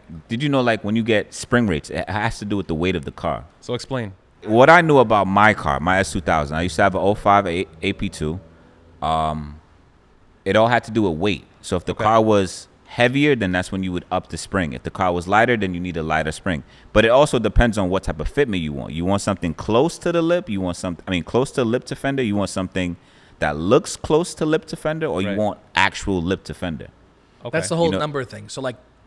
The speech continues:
Speaker 3: anybody can correct me if I'm wrong. Twenty K, thirty K, forty K, eight K.
Speaker 2: Mm-hmm.
Speaker 3: That's your weight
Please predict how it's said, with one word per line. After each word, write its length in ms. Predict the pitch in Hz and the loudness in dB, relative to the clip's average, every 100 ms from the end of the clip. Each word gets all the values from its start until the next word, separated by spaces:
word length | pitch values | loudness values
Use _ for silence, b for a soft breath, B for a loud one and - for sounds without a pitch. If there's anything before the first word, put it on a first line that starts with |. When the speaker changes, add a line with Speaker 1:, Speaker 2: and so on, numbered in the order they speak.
| _ 143 | _ -10
Speaker 3:
anybody 260 | 156 147 | -4 -4
can 100 | 120 | -4
correct 260 | 151 143 - | -4 -6 -6
me 60 | |
if 60 | 120 | -12
I'm 160 | 117 131 | -10 -6
wrong. 260 | 127 117 b b b b _ | -6 -8 b b b b _
Twenty 240 | - 160 | -6 -6
K, 180 | 147 147 | -6 -8
thirty 240 | 131 135 131 | -8 -8 -8
K, 160 | 131 | -10
forty 240 | 117 127 113 | -10 -10 -10
K, 120 | 113 107 | -12 -12
eight 180 | 117 | -16
K. 280 | - 143 160 - - | -12 -10 -10 -14 -14
Speaker 2:
Mm-hmm. 140 | 113 | -10
Speaker 3:
That's 180 | 113 131 | -8 -4
your 120 | 147 | -4
weight 260 | 123 135 | -4 -6